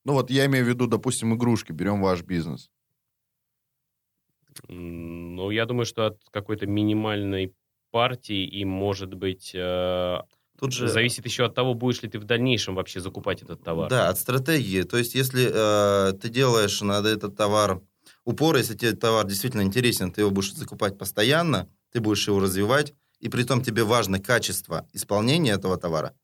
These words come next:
Speaker 3: то производитель. Если тебе не принципиально качество исполнения товара, у тебя большая номенклатура, и тебе главное привезти по десять штучек, но всего,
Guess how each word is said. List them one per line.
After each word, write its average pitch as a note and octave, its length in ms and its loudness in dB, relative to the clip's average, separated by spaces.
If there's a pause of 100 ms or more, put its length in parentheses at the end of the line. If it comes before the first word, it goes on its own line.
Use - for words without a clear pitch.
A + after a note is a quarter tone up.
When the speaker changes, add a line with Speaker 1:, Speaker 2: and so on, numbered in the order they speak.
Speaker 3:
то B2+ 140 0
производитель. F#2 640 -2 (300)
Если C3 260 -2
тебе C3+ 240 0
не D3 240 4
принципиально G#2 640 0
качество F#2+ 360 -2
исполнения F#2+ 440 -2
товара, C#3 320 0
у A2 80 0
тебя G2+ 140 0
большая G#2 400 0
номенклатура, B2+ 760 0 (220)
и C#3+ 60 -12
тебе C3 220 0
главное A2+ 360 2
привезти A2 400 -2
по G2+ 140 -2
десять G#2 260 -2
штучек, - 380 -6
но G2+ 100 -2
всего, D#3+ 480 -4